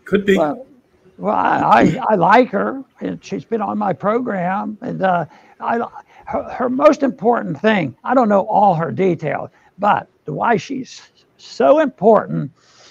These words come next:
Speaker 2: is she was an individual, thinks for herself, knows how to present herself, and she will take a position as a totally independent.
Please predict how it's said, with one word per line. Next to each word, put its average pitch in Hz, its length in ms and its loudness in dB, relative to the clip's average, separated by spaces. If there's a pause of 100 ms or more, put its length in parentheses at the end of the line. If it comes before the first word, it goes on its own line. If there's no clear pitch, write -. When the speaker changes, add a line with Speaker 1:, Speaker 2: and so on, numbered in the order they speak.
(140)
Speaker 2:
is 170 140 -4
she 226 680 2
was 165 220 -6
an 214 140 -8
individual, 233 840 2 (260)
thinks 269 240 -2
for 240 180 -2
herself, 202 720 -2 (280)
knows 214 260 0
how 208 140 0
to 214 80 -2
present 202 380 -6
herself, 202 480 -6 (220)
and 160 200 -10
she 202 300 -4
will 214 420 -2 (360)
take 208 260 -4
a 208 60 -6
position 202 760 -2 (420)
as 143 220 -16
a 185 160 -20
totally 240 840 -2
independent. 214 720 -2